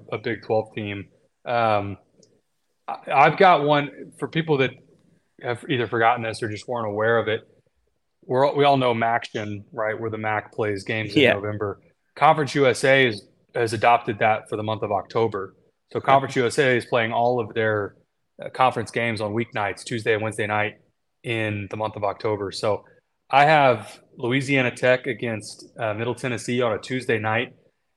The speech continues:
Speaker 1: And I
Speaker 2: Fun.
Speaker 1: think it, I, it's just, I've never done a midweek game, um, done a Thursday game, but I've never done a Tuesday or Wednesday night game.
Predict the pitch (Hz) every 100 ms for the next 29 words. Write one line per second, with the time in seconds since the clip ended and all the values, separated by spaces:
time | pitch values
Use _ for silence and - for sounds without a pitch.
0 | - 123 113 95 85 135 117 131 - 131
1 | 127 - - 135 131 135 117 123 117 110
2 | 113 113 117 117 113 117 117 _ _ _
3 | _ - 110 104 101 101 95 _ - 123
4 | 117 190 185 139 113 110 104 107 107 _
5 | - 127 127 127 110 113 104 98 - _
6 | - 120 110 107 110 104 107 104 113 107
7 | 113